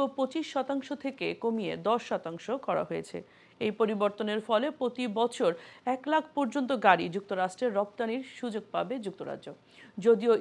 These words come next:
ইস্পাত ও অ্যালুমিনিয়ামের ওপর আরোপিত পঁচিশ শতাংশ শুল্ক এখনও বহাল রয়েছে। চুক্তিটি এমন সময় কার্যকর হলো, যখন বিশ্বজুড়ে মার্কিন শুল্ক নীতির কারণে বাণিজ্যিক উদ্বেগ ও অস্থিরতা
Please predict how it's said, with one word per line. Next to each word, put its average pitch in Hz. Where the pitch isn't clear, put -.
ইস্পাত 262
ও -
অ্যালুমিনিয়ামের 233
ওপর 269
আরোপিত 208
পঁচিশ 311
শতাংশ 294
শুল্ক 226
এখনও 277
বহাল 190
রয়েছে। 165
চুক্তিটি 339
এমন 294
সময় 359
কার্যকর 311
হলো, 240
যখন 202
বিশ্বজুড়ে 208
মার্কিন 220
শুল্ক 277
নীতির 311
কারণে 262
বাণিজ্যিক 220
উদ্বেগ 247
ও -
অস্থিরতা 247